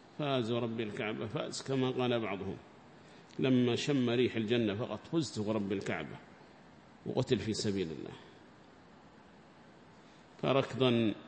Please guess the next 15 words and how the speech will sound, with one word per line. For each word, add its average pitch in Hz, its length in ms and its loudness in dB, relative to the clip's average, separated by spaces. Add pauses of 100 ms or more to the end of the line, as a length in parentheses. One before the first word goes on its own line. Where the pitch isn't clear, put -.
إلى 139 220 4
الجنة 127 680 6
بغير 120 480 6
زاد 123 580 2 (960)
إلا 147 200 6
العمل، 143 520 6
إلا 143 280 4
التقى - 500 0 (180)
وعمل 143 420 4
المعادي. 107 580 2 (1500)
هؤلاء 143 460 6
ناس 131 200 6
شمروا 110 480 2 (760)
ففازوا 165 500 0
بالجنة، 120 480 0